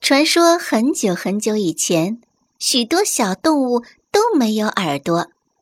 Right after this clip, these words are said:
兔子的耳朵也并不都是长的。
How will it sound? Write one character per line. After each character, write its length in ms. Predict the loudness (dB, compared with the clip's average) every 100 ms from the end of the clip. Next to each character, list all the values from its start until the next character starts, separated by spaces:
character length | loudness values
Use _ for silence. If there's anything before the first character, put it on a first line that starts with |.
| _ _ _ _ _ -4
兔 240 | 2 2
子 160 | 2 -2
的 80 | -2
耳 300 | 2 0 0
朵 320 | -2 -2 -4 -12 0
也 120 | 0
并 260 | 2 -2 -4
不 220 | -4 -2
都 180 | 0 -2
是 120 | -2
长 580 | -6 -8 -8 -8 -6 -4
的。 200 | -4